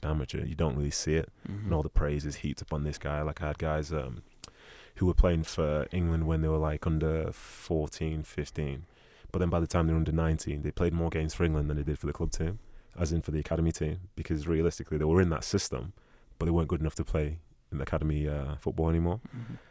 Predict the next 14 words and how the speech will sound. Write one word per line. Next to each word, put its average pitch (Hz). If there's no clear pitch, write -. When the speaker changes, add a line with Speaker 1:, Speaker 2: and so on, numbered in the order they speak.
Speaker 1:
And -
it 85
was 85
wild 95
to 80
see, 80
but 73
again, 80
your 80
story 78
is -
the 82
same 78
as -